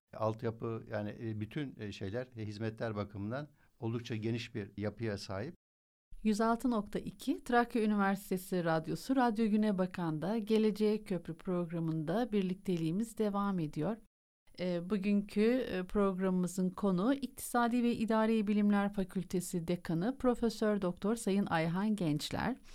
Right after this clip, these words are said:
Speaker 2: E, hocam devam edelim. E, ben biraz da, e, akademisyenlerinizden söz edelim, e, isterim. E, programlara göre dağılımı nasıldır? E,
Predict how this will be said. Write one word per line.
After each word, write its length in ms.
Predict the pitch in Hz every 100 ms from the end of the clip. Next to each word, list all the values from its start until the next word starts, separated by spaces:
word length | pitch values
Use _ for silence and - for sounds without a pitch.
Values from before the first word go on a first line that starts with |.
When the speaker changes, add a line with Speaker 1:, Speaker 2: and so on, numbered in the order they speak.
| - - - - - - -
Speaker 2:
E, 140 | 202
hocam 340 | 208 285 349 330
devam 380 | 320 320 302 277
edelim. 540 | 220 202 180 240 339
E, 380 | 233 214 208 202
ben 300 | 220 233 233
biraz 360 | 233 233 226 208
da, 320 | 240 254 214
e, 60 | 214
akademisyenlerinizden 1500 | - 202 226 233 233 - 226 214 220 214 208 - 214 214
söz 280 | 202 208 180
edelim, 520 | 180 170 160 165 160
e, 260 | 165 160 160
isterim. 640 | - - - 185 170 208 214 - - -
E, 300 | 185 170 165 -
programlara 680 | 208 196 185 190 190 185 185
göre 380 | 185 185 185 170
dağılımı 480 | 185 185 180 180 185
nasıldır? 840 | 190 - 190 165 170 165 - -
E, 240 | - 160